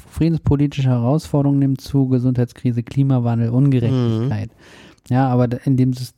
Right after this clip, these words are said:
Speaker 1: also in diesem Programm habe ich tatsächlich nichts gefunden, was irgendwie, ähm, das ausreichend und umfassend adressiert, um diese Krise nicht zu verschärfen.
Speaker 2: Mhm. Ja. Ja, das stimmt. Ja, ja. Das wird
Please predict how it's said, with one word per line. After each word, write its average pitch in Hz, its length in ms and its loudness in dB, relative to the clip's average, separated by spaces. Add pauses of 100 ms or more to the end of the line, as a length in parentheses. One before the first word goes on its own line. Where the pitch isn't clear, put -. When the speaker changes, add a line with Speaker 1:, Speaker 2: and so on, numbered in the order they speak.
(140)
Speaker 1:
also 120 160 -2
in 127 160 -2
diesem 175 280 0
Programm 135 340 2
habe 135 100 2
ich 127 80 -2
tatsächlich 123 380 -4
nichts - 260 -4
gefunden, 131 480 -2
was 120 240 -2
irgendwie, 120 560 -2 (580)
ähm, 113 360 0 (220)
das - 520 -4 (640)
ausreichend 139 880 2
und 127 80 0
umfassend 139 560 0
adressiert, 127 760 -2
um 127 200 0
diese 120 240 -10
Krise 120 360 -4
nicht 110 200 -6
zu - 80 -12
verschärfen. 113 720 -12
Speaker 2:
Mhm. 123 460 2 (800)
Ja. 135 140 2 (420)
Ja, 117 140 2
das 135 140 0
stimmt. - 360 -6 (520)
Ja, - 100 0
ja. 113 260 0 (640)
Das 117 340 -4
wird 123 140 -2